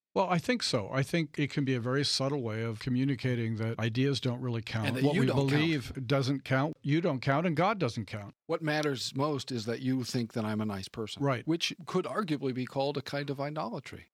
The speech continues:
Speaker 1: Right. Now, on the other hand, the sharp theological disagreements of the sixteenth century often led to wars of religion. So, you know, one of the motives of the growing niceness of the Western world is so that people with sharply divergent points of view can live peaceably together. And that's certainly,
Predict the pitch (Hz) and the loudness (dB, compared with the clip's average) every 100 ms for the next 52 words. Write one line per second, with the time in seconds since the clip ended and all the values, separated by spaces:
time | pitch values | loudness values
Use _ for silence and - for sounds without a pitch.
0 | - 135 104 - - _ - 214 185 - | 0 0 0 -6 -18 _ 2 2 4 2
1 | 202 220 196 220 165 139 107 160 - 135 | 2 4 4 4 4 2 2 -2 -2 2
2 | 135 - 165 170 - 151 135 135 123 131 | 4 6 4 2 2 2 2 2 0 -2
3 | 110 139 - 127 131 127 135 117 - 143 | 0 0 2 2 2 2 0 0 0 0
4 | - 123 - 123 117 131 123 135 - 131 | -2 -2 0 -2 0 -2 0 0 0 0
5 | 123 127 117 117 131 120 113 113 131 170 | 0 0 -2 0 0 0 -2 0 0 0
6 | 107 120 - - 139 127 120 117 143 127 | -2 -6 -2 0 2 2 2 2 2 2
7 | 139 208 214 143 135 139 156 196 147 110 | 2 2 2 2 4 4 4 2 0 -2
8 | 110 - - 139 120 127 110 135 147 143 | -2 -4 -2 -4 -4 -4 0 2 2 2
9 | 127 120 123 147 - 127 101 - 120 120 | 0 0 2 0 0 -4 -4 -4 -2 0
10 | 127 123 135 110 117 139 117 107 123 - | 0 0 -2 -4 0 0 0 -4 -8 -6
11 | 135 117 113 - - 143 135 127 123 - | -4 -4 -4 -6 -6 -2 -2 -2 -2 -2
12 | 139 131 120 117 - - 151 156 - 123 | 0 0 0 0 2 4 4 2 0 -2
13 | 110 113 127 123 113 127 117 113 107 117 | 0 0 0 0 -2 -4 -2 -4 -2 -4
14 | 120 117 127 120 - 127 - 113 110 101 | -2 0 0 -2 -4 -4 -2 -4 -6 -4
15 | 123 147 110 151 135 143 - 110 104 101 | 0 0 0 0 0 0 -4 -4 -6 -8